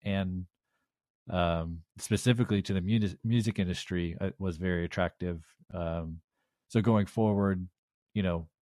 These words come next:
fr-, I picked Frank Ocean, of course, <laughs> for the, the season with, first season with Spotify, and he's pretty much untouchable by anyone, doesn't matter who you are. So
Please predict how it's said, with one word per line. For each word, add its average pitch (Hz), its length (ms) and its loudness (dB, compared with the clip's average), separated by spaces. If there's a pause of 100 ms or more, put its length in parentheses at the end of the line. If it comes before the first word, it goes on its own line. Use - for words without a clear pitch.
(100)
fr-, - 140 -10
I 101 120 0
picked - 220 0
Frank 101 280 2
Ocean, 98 340 2
of 90 120 -6
course, 90 500 -4
<laughs> - 40 -20
for 123 220 2
the, 107 280 0
the 98 180 0
season 107 380 2
with, 98 180 0 (140)
first 113 220 2
season 107 240 0
with 98 180 -2
Spotify, 101 440 2
and 92 80 -2
he's 98 220 -4 (160)
pretty 110 140 0
much 98 280 -2 (380)
untouchable 98 600 0
by 90 360 0
anyone, 87 440 0
doesn't 90 200 -4
matter 87 200 -2
who 101 120 -2
you 92 200 -2
are. 87 160 0
So 90 320 -2